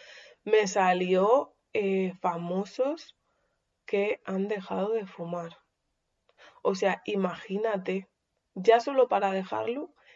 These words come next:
queremos imitar lo que hacen las personas que para nosotros tienen más valía que nosotros mismos. En fin.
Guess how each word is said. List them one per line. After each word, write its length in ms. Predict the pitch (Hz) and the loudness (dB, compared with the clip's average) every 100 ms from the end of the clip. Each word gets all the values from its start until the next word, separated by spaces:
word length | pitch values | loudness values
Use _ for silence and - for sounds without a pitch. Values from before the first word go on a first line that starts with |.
| _ | _
queremos 560 | - 220 233 262 294 277 | 4 6 6 4 0 -2
imitar 800 | 262 240 240 220 220 233 330 - _ - - | -2 0 0 4 6 6 4 -4 _ -12 0
lo 240 | 220 202 | 2 2
que 120 | 226 | 2
hacen 420 | 220 220 247 233 | 2 2 4 4
las 200 | 214 196 | 4 0
personas 920 | - 202 190 - 208 208 233 302 - _ _ - _ | 0 0 0 -2 -2 -2 -4 -6 -12 _ _ -20 _
que 120 | - 196 | -6 -2
para 220 | 196 185 | -2 0
nosotros 580 | 185 175 190 190 202 190 | -2 -2 -4 -4 -6 -4
tienen 360 | 185 190 196 | -2 0 0
más 240 | 190 185 180 | 0 0 -2
valía 460 | 175 170 180 185 | -4 -4 -4 -4
que 120 | 185 | -2
nosotros 500 | 165 165 170 185 170 | -4 -4 -8 -8 -10
mismos. 460 | 165 165 - - - - | -12 -14 -18 -20 -20 -4
En 220 | 175 160 | -2 -2
fin. 280 | - - | -8 -12